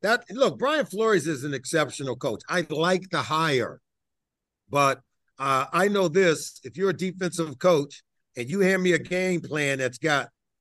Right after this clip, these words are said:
uh, thirty, forty percent zero coverage, dude, you ain't making me happy. I don't get excited about that 'cause I already know you're hanging me out to dry, coach.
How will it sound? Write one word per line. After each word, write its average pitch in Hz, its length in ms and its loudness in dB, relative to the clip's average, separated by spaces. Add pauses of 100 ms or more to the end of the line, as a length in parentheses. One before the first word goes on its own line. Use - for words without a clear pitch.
(120)
uh, 123 240 -2 (100)
thirty, 185 340 4
forty 180 380 0
percent 175 500 -4
zero 170 320 0
coverage, 147 580 -2 (480)
dude, 120 160 -2
you 156 320 4
ain't 202 200 0
making 196 300 2
me 220 220 0
happy. 123 460 -2 (260)
I 123 100 4
don't 208 160 2
get 202 140 4
excited 139 580 2
about 123 420 -2
that 120 260 -6 (360)
'cause 156 160 0
I 185 160 8
already 175 300 4
know 214 180 6
you're 147 160 2
hanging 185 360 0
me 226 160 4
out 180 260 2
to 131 160 -10
dry, 247 360 2 (120)
coach. 202 460 -2